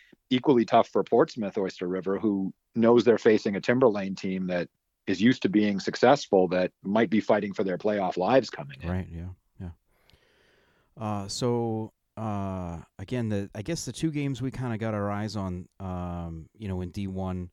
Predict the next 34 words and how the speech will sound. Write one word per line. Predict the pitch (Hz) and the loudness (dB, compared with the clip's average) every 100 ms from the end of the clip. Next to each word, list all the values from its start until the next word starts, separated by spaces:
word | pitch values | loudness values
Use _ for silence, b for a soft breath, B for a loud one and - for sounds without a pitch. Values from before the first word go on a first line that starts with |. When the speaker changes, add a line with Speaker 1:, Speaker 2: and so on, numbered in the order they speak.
| _ _ _ _ _ | _ _ _ _ _
Speaker 2:
be | 107 | -8
that | 98 92 | -6 -6
Salem | - 113 110 101 | -6 -4 -4 -2
Londonderry | 104 104 98 98 95 | -2 -2 -2 -2 -4
game, | 98 95 92 92 - | -4 -4 -4 -8 -8
Dover | 104 98 104 - | -8 -6 -10 -10
Exeter. | 98 92 95 98 | -12 -10 -10 -8
Those | 92 98 95 | -6 -8 -10
are | |
kind | 92 98 | -10 -8
of | 92 | -8
the | 87 | -8
two | - 95 | -8 -6
big | 95 87 | -6 -6
ones. | 92 92 90 - _ _ _ _ _ _ - | -6 -6 -6 -12 _ _ _ _ _ _ -10
Um, | 92 90 90 87 82 80 - | -6 -4 -4 -6 -6 -8 -6
any | 147 156 | -4 -2
other | 156 | -2
thoughts | 147 151 147 - | -4 -6 -6 -6
on, | 147 131 | -6 -6
on | 135 | -8
Division | 131 135 131 135 | -6 -6 -6 -6
One, | 131 131 | -4 -4
though, | 131 | -6
before | 120 120 131 127 | -8 -10 -8 -6
we, | 123 120 117 | -6 -4 -4
uh, | 113 | -6
we | 107 110 | -8 -8
kinda | 120 107 | -6 -4
move | 113 110 | -6 -6
on | 110 110 | -8 -6
to | 107 | -8
D | 95 113 | -8 -10
two? | 107 120 117 | -8 -8 -8